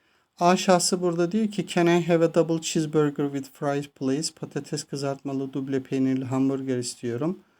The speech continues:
Buradaki double hamburgerdeki iki katlı et olduğunu ifade ediyor. B şahsı ne diyor? "Will that be all?" Hepsi bu kadar mı?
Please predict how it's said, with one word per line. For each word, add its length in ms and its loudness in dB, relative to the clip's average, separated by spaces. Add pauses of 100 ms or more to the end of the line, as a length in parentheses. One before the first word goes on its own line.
(440)
Buradaki 540 0
double 380 4
hamburgerdeki 1160 -2 (360)
iki 220 -8
katlı 380 -8
et 200 -6
olduğunu 380 -2
ifade 440 -4
ediyor. 300 -4 (640)
B 160 4
şahsı 460 4
ne 160 2
diyor? 340 0 (100)
"Will 280 0
that 240 0
be 80 2
all?" 320 0 (120)
Hepsi 300 -6
bu 100 -10
kadar 340 0
mı? 260 0